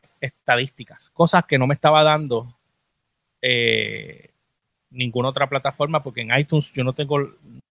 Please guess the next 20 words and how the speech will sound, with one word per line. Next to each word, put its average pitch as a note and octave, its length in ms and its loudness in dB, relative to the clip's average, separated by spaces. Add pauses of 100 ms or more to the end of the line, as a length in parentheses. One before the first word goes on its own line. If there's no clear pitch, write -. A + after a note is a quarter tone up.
(320)
más C3+ 100 -4
mínima D3+ 320 -2
idea C#3 220 2
de C#3 100 0
cómo, B2+ 480 -6 (920)
de B2+ 120 -6
cómo C3+ 320 -6
ver C3 320 -2
la B2 160 -2
cantidad A#2 360 -4
de B2+ 80 0
gente B2+ 240 -4
que B2+ 120 -6
me A#2 80 -6
escucha - 380 -8
a A2+ 40 -8
mí. G#2+ 120 -18 (1800)
No B2 120 -16
tengo B2+ 220 -16
idea. G#2+ 240 -16